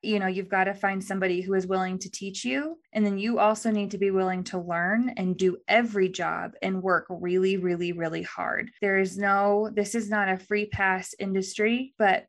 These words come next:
Bert and I would not have gotten nearly as far as we have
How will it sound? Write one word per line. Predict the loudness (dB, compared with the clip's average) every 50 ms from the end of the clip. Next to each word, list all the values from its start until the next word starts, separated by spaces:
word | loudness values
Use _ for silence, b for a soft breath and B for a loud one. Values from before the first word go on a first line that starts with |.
| _
Bert | -20 -8 -2 0 2 2 2
and | 2 2 2
I | 2 4 4 2 2
would | 0 0 -2 0 -2
not | -2 -4 -2 -2 0 0 0 -2 -2 -6 _
have | -6 -6 -6 -2 0
gotten | 0 0 0 0 -2 -2 -2
nearly | 0 2 4 4 4 4 2 0 -2 -4 -4 -4
as | -4 -4 -4 -4
far | -2 0 2 2 2 2 2 2
as | 2 2 2 0
we | -2 -2 -2
have | -4 -4 -4 -2 -2 -2 -4 -4 -6 -8